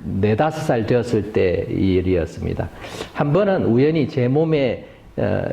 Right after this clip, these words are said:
점이 있는 것을 보게 된, 어, 딸이 아빠에게, "아빠, 이게 뭐예요?" 그러는 거예요. 다섯 살짜리가. 그래서, "어, 그거는 점이라고 하는 거야." "점이 왜 있어요?" 그러는 거예요.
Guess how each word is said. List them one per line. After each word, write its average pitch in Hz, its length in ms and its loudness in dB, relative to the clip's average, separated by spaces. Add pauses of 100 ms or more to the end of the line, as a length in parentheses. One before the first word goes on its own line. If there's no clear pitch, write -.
(100)
점이 156 360 0
있는 127 180 0
것을 120 240 0
보게 113 280 0
된, 104 300 -4 (520)
어, 90 320 0
딸이 113 360 2
아빠에게, 101 800 -2 (400)
"아빠, 113 240 0
이게 127 220 2
뭐예요?" 139 640 2
그러는 85 280 -6
거예요. 82 140 -8 (280)
다섯 90 260 -2
살짜리가. 85 540 -2 (100)
그래서, 92 300 0 (260)
"어, 123 180 0
그거는 139 340 0
점이라고 139 560 0
하는 92 200 -6
거야." 85 220 -6 (640)
"점이 170 320 2
왜 143 180 2
있어요?" 185 720 2
그러는 85 240 -8
거예요. - 140 -12